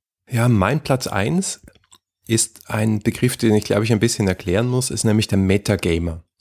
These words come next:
Er ist ja in dem Fall jetzt kein Spieler, sondern ein Spielleiter, aber er befindet sich immer auf der Metaebene.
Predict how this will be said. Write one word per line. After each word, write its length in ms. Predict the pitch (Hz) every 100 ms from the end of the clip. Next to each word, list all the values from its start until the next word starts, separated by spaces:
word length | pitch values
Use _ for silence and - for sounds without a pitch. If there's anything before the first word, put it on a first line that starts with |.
| _ - - - - _
Er 180 | - 120 101
ist 100 | 113
ja 80 |
in 140 | 104 104
dem 180 | 113 113
Fall 160 | 104
jetzt 240 | 98 - -
kein 160 | 95
Spieler, 400 | - - 139 135
sondern 260 | - 92 95
ein 80 | 92
Spielleiter, 800 | - 107 104 85 101 135 123
aber 380 | 104 101 120 - -
er 80 |
befindet 480 | 113 104 - 123 131
sich 240 | 123 117 -
immer 300 | 113 120 -
auf 160 | -
der 100 | -
Metaebene. 760 | 92 95 - 107 95 87 87